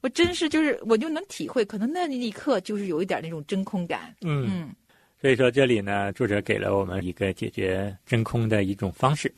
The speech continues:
Speaker 1: 嗯。
Speaker 2: 他说，当夫妻啊，发现亲密关系遭到破坏，有真空的时候，先尽快地各自为问题来负责。
Speaker 1: 嗯。
Speaker 2: 也就是说，每个人都要坦诚，每个人都要承认这个问题的所在，
Speaker 1: 嗯。
Speaker 2: 为自己存在这个问题负责。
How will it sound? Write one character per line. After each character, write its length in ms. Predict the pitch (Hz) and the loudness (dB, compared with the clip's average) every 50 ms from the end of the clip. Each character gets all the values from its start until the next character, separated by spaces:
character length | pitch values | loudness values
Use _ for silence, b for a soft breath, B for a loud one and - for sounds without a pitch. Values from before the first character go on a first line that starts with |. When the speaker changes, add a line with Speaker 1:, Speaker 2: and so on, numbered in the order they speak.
| _ - | _ -4
Speaker 1:
嗯。 220 | 185 196 165 135 | -2 -2 -2 -2
Speaker 2:
他 80 | - - | -4 -8
说， 200 | 95 - 104 101 | -6 -4 -4 -2
当 320 | - - 120 117 120 117 | 0 2 2 2 2 0
夫 200 | 110 - - 135 | -4 -4 -4 -4
妻 300 | 123 - - - 143 135 | -4 -4 0 2 4 6
啊， 180 | 123 104 90 87 - | 6 6 4 2 0
发 160 | - 113 107 | 0 0 2
现 180 | - 120 110 107 | 2 0 -2 -2
亲 180 | - - 120 | -2 0 0
密 120 | 117 113 104 | 0 0 0
关 180 | - 113 104 | 0 0 0
系 100 | 101 113 | -2 -4
遭 200 | 104 - 117 113 | -4 -4 -4 -4
到 100 | 107 117 - | -4 -4 -6
破 320 | - - - - 135 107 | -8 -8 -4 -4 -4 -4
坏， 380 | - - 113 101 95 87 - - - | -2 -4 -6 -6 -6 -8 -10 -10 -6
有 160 | 120 104 87 | -4 -4 -4
真 200 | - - 127 135 | -4 -4 -6 -4
空 200 | - - 127 123 | -4 -4 -4 -2
的 80 | 123 113 | -2 -4
时 160 | - - - | -4 -8 -14
候， 100 | - - - _ _ _ | -16 -20 -20 _ _ _
先 280 | - - 117 104 101 104 - - - - | -2 0 2 2 2 0 -4 -8 -2 2
尽 200 | 190 165 127 117 | 4 4 4 2
快 360 | - - - 175 160 123 107 | 0 -2 0 0 2 2 0
地 160 | - - - - _ _ _ - | -2 -6 -12 -20 _ _ _ 2
各 180 | - 180 139 120 | 6 6 6 6
自 220 | - 202 196 156 | 6 6 8 8
为 240 | 123 104 107 104 98 | 8 8 6 4 4
问 240 | 92 107 107 98 87 | 4 4 2 2 0
题 160 | - - 95 | -2 -4 -4
来 200 | 87 82 80 80 | -4 -4 -6 -10
负 200 | - - - 110 | -10 -8 -8 -8
责。 280 | 87 - 104 95 92 95 | -6 -6 -8 -10 -4 0
Speaker 1:
嗯。 300 | 220 220 208 185 160 120 - - | 2 2 2 2 0 -6 -10 -6
Speaker 2:
也 140 | - 110 101 | -6 -4 0
就 80 | 127 | 0
是 80 | 127 120 | 0 2
说， 280 | - 143 135 135 139 - _ _ _ | 4 4 6 6 4 2 _ _ _
每 180 | - 123 113 120 | -2 0 2 4
个 60 | 156 | 4
人 120 | 147 143 | 4 4
都 80 | 147 151 | 6 6
要 100 | 139 143 | 6 6
坦 220 | - - 120 104 | 4 2 -2 0
诚， 320 | - 113 110 120 147 160 - _ | 2 4 6 6 6 4 2 _
每 180 | - 143 113 98 | -4 -4 -2 0
个 80 | 113 | 0
人 140 | 120 120 120 | 0 0 0
都 80 | 117 120 | 2 2
要 100 | 120 120 | 2 2
承 200 | - - 110 101 | 0 -2 -4 -6
认 120 | 104 110 | -4 -4
这 80 | 107 113 | -4 -4
个 60 | 110 | -2
问 160 | 110 123 113 | -2 -2 -2
题 100 | 104 107 | -2 -2
的 120 | 101 104 101 | -2 -2 -2
所 120 | - 98 87 | -2 -2 2
在， 260 | - 123 113 110 - _ - | 2 2 2 2 -2 _ -4
Speaker 1:
嗯。 140 | 185 208 | 0 2
Speaker 2:
为 180 | 185 131 117 113 | 4 4 2 0
自 160 | - - 143 | -2 -4 -6
己 180 | 117 - 117 117 | -6 -6 -8 -8
存 140 | - - 107 | -8 -8 -4
在 140 | 110 120 117 | -4 -2 -2
这 80 | 120 | -2
个 60 | 117 110 | -2 -2
问 120 | 123 113 | -2 -2
题 80 | 98 107 | -2 -4
负 140 | 104 - | -4 -6
责。 180 | 98 - 98 - | -6 -6 -8 -8